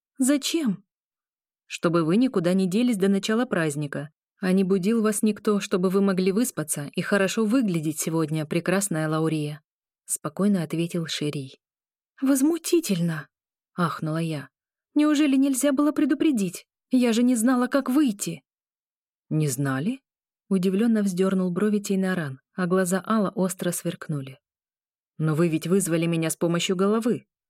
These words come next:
Я недоумённо хлопала глазами, переводя взгляд Ширия на статуэтку у двери, в сторону которой тот кивал. Оказалось, что там находится тот самый артефакт, с помощью которого я должна вызывать слуг.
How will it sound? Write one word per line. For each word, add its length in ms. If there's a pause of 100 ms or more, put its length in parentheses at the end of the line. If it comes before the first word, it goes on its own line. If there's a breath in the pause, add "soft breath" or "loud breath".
(800)
Я 200
недоумённо 600
хлопала 440
глазами, 540
переводя 460
взгляд 400
Ширия 440
на 100
статуэтку 640
у 80
двери, 400 (340)
в 80
сторону 360
которой 380
тот 260
кивал. 460 (1040)
Оказалось, 540
что 200
там 240
находится 540
тот 220
самый 300
артефакт, 540
с 100
помощью 400
которого 440
я 160
должна 420
вызывать 460
слуг. 380